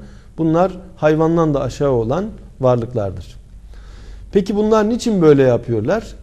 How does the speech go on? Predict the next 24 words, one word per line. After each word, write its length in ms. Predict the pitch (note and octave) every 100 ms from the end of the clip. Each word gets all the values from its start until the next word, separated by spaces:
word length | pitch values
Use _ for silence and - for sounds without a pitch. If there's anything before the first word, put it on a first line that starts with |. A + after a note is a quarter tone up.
| -
"Fî 200 | F3 F3
gulûbihim 600 | D3+ G3 A#3 F#3 E3+ D3
marad", 420 | F#3 D3 C3+ - - - -
bunların 400 | D#3 F3+ G3+ G#3
kalplerinde 600 | - D3+ D#3 C#3+ D3+ D#3
bir 60 | D3
maraz 500 | B2 B2+ C3 G2 F2+
var. 140 | D#2 - - - - - - - - - - - - -
Yani 320 | D#3+ F3 E3
kalplerinde 840 | - E3 D#3+ D#3+ D#3 D3+ D3+ D#3 D#3 - - -
şek, 600 | - - D#3+ D3 D3 - - -
tereddüt, 680 | C#3+ D3 C3+ C#3 C3+ C3+ - - - - - - - - -
Müslümanlara 600 | C3+ - D3+ D3+ D#3 D3+
gelen 440 | D3 D3 D3 D3 C#3 -
ilahi 360 | C3+ C#3 C#3+
yardımdan 580 | D3 C#3+ C3+ C#3 C#3 C#3
rahatsızlık 600 | C3 C3 B2+ C3+ C3 C#3
duymak, 520 | C3+ B2+ A2+ A#2 - - - - C4
bu 80 |
gibi 360 | A#3 E3 E3+ G3 - -
çok 540 | A3 G#3+ G3+ F#3 -
böyle 340 | D#3+ D#3+ D#3+ D#3+ D#3+ -
rahatsızlıklar 800 | C3+ D#3 D#3 D#3 D3+ D#3+ E3 D#3
var. 240 | A#2+ F#2